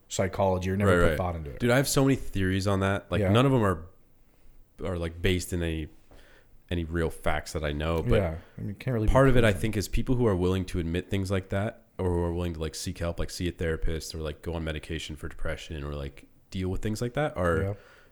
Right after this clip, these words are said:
Speaker 2: more introspective people who are more self-aware.
Speaker 1: So they can be, like, self-deprecating. And,
Speaker 2: Right.
Speaker 1: and
Speaker 2: That's part of it, too.
Speaker 1: yeah.
Speaker 2: Is another theory thing is, like, um, people who are intelligent typically, I think, are funnier.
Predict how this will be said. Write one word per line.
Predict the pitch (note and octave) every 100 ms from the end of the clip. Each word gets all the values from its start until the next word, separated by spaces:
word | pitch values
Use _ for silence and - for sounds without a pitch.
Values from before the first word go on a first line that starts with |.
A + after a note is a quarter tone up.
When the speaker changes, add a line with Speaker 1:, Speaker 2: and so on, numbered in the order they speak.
| -
Speaker 2:
more | G2+ G#2+
introspective | A2 G#2 - - F#2+ F#2 -
people | G2 - A#2
who | G#2
are | F2
more | E2 D#2+
self-aware. | - E2+ E2 D#2+ D#2+ F#2
Speaker 1:
So | -
they | C#3
can | C3 C#3
be, |
like, | B2+
self-deprecating. | - B2+ - A2+ - G2+ F2+ D#2 C#2 - - - - - - -
And, | C#3+ D3 D3+
Speaker 2:
Right. | B2+ F#2
Speaker 1:
and | D3
Speaker 2:
That's | C#3
part | - A#2 G2+
of |
it, | G#2
too. | B2
Speaker 1:
yeah. | G2 F2+
Speaker 2:
Is | F2
another | G2+ F2 E2+
theory | - E2 D#2+
thing | E2 D#2+
is, | E2
like, | - E2+ - - - - D#2 -
um, | F2+ E2+ D#2+ D#2 - - - - - - - _ _
people | E3 C#3+
who | B2
are | A2+
intelligent | F#2+ A2 G2 F2+
typically, | F#2 F2 F2
I |
think, | D#2+ E2
are | D2
funnier. | D2+ - -